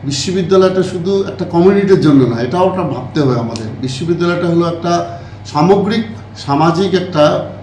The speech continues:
পরিকাঠামোর মূল্যায়নের একটা, আহ, প্রতিষ্ঠান, যে প্রতিষ্ঠানের মধ্যে সমস্ত ধরনের মানুষের একটা সামগ্রিক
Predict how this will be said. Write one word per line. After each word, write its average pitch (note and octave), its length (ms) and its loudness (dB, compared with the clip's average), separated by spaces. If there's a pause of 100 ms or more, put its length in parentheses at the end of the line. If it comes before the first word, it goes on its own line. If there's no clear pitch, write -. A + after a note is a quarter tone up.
(120)
পরিকাঠামোর F3+ 680 2 (460)
মূল্যায়নের D#3+ 840 6
একটা, E3 200 0
আহ, - 640 -6
প্রতিষ্ঠান, D3+ 480 0 (240)
যে C#3 120 0
প্রতিষ্ঠানের F#3 560 0
মধ্যে F#3+ 480 0 (520)
সমস্ত F#3+ 320 2
ধরনের F#3+ 380 4
মানুষের E3+ 400 2
একটা F3+ 200 -2
সামগ্রিক E3+ 480 0